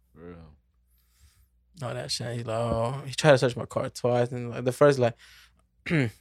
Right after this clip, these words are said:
Speaker 2: me get your," he got my registration. Like, "Oh, okay, it checks out." You know, he went back. No, before that, he's like, no, he did go back. He, "Okay, that checks out." He's like, "Oh, you mind if we search your car?" I'm like, he like, I told him, "Uh, I do mind, you know what I mean? I don't
Speaker 1: Yeah.
Speaker 2: want y'all to search. I got nothing, you know what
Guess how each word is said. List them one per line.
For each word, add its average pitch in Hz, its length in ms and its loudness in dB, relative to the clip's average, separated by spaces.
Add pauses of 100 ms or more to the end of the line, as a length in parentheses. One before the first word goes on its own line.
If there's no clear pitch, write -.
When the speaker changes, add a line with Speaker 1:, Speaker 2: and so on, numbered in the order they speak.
Speaker 2:
me 135 180 0
get 127 180 0
your," 131 180 2
he 139 100 -2
got 135 160 6
my 127 60 4
registration. 127 600 2
Like, 127 80 -2
"Oh, 139 120 4
okay, - 240 -8
it 123 100 -10
checks - 280 -10
out." 127 140 -12 (380)
You 120 80 -6
know, 120 260 -10
he 135 140 -10
went 123 200 -2
back. 123 240 4 (300)
No, 127 180 2
before 131 320 2
that, 135 160 8
he's 127 100 0
like, 127 240 -2 (600)
no, 160 80 6
he 147 80 6
did 147 200 4
go 151 120 4
back. 147 320 8
He, 135 160 -8 (200)
"Okay, 127 260 -6
that 127 160 -6
checks - 240 -10
out." 131 80 -2
He's 127 80 -6
like, 131 140 -10 (380)
"Oh, 135 80 0
you 131 120 2
mind 127 200 2
if 123 60 -2
we 123 80 -4
search 127 240 -4
your 123 80 -8
car?" 139 240 4
I'm 123 100 0
like, 123 220 -4 (800)
he 131 80 -6
like, 120 260 0 (500)
I 131 80 -6
told 127 200 0
him, 123 140 -2 (300)
"Uh, 139 260 6
I 135 80 8
do 165 160 6
mind, 135 240 4
you 147 100 2
know - 0 -
what 156 80 -4
I 165 80 -6
mean? - 80 -8
I - 220 -6
don't 156 140 -2
Speaker 1:
Yeah. - 40 -6
Speaker 2:
want 139 180 -2
y'all 127 100 4
to 123 60 -4
search. 147 240 2
I 135 80 4
got 131 160 2
nothing, 135 280 0
you 147 100 -4
know 156 60 -4
what 160 80 -6